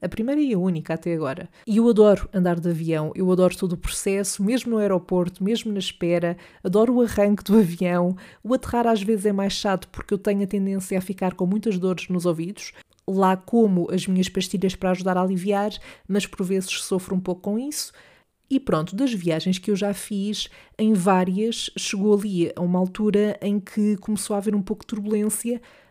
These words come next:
mas de forma geral, quando acontece, nunca é nada de especial e não me faz propriamente muita confusão.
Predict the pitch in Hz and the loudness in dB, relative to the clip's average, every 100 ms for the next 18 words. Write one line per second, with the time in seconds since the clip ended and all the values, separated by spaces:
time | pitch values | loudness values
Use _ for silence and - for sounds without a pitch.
0 | - 285 - - 208 190 190 185 190 185 | -6 -4 -4 0 0 0 -4 -2 0 0
1 | 202 190 190 185 185 185 - 220 226 190 | -2 -2 -2 -2 -2 -4 -4 -6 -2 -2
2 | 175 170 165 - - - 175 175 180 185 | -2 -4 -6 -12 -12 -4 -2 0 0 0
3 | 185 185 180 - - 208 202 190 208 196 | -2 -4 -4 -6 -8 -4 -4 -4 -6 -2
4 | 202 190 - 208 214 190 185 180 - 160 | -2 -4 -6 -4 -2 -2 -2 -4 -4 -6
5 | 143 87 | -6 -8